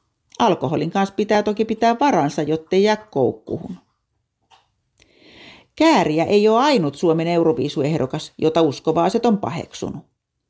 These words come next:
Vuonna kaksituhatta kuusi kauhisteltiin ja hävettiin hirviöbändi Lordia.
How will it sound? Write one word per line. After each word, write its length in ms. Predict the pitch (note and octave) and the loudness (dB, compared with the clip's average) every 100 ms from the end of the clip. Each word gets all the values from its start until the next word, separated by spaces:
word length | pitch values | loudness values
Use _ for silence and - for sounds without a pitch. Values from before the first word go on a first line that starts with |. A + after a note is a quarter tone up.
| _ _ _ _ - | _ _ _ _ -2
Vuonna 240 | E3+ D#3 | 0 0
kaksituhatta 640 | D#3+ E3+ - C#3+ C3 - | 0 -2 -4 -8 -6 -8
kuusi 460 | B2+ F#3+ G3 G3 - | -2 2 4 2 -2
kauhisteltiin 960 | - D3 F3 F3+ F3 F3+ F3+ - F#3+ F3+ | -2 0 2 0 -2 -2 -2 0 0 2
ja 100 | F#3 | 0
hävettiin 640 | F3+ D#3 D#3+ - F#3 E3+ | 0 0 -2 0 0 0
hirviöbändi 920 | F#3 F#3+ E3 D3+ E3+ E3+ F#3 G3 A#3 | 2 2 2 0 0 0 0 0 0
Lordia. 540 | B3 D3 - - - | 2 0 -4 -10 -12